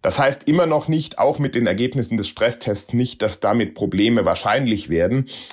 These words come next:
Aber auch der Stresstest hat gezeigt, dass die Überlagerung von verschiedenen Stresssituationen im europäischen Stromversorgungssystem, dazu gehört die niedrige Verfügbarkeit der französischen Kernkraftwerke, dazu gehört die Trockenheit in diesem Jahr, die dazu geführt hat, dass einzelne Wasserspeicher deutlich weniger Wasser haben.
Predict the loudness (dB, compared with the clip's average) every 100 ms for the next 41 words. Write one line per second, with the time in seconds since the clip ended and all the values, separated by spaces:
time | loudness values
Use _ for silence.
0 | -4 0 2 0 -2 -2 0 0 0 -2
1 | 0 -4 -4 -2 0 0 0 -2 -2 0
2 | 2 2 2 0 -2 -2 -2 -4 -4 -6
3 | -2 2 2 0 -4 -14 -10 -2 0 0
4 | 0 2 0 2 2 2 2 0 0 0
5 | -2 -4 -4 -4 -2 0 0 -2 -6 -8
6 | -6 -4 -4 -2 -2 -2 -2 0 0 0
7 | -2 -4 -4 -2 -2 0 0 -2 -4 -2
8 | -2 -2 -2 -2 -2 -2 -4 -2 -2 0
9 | -2 -4 -8 -20 -6 -4 0 2 2 2
10 | 0 0 0 2 2 0 0 0 0 0
11 | 2 2 2 2 0 0 -4 -2 0 0
12 | 0 0 -2 -4 0 0 0 0 -2 0
13 | 0 0 0 0 0 -2 -2 -2 0 0
14 | 0 0 0 0 0 -2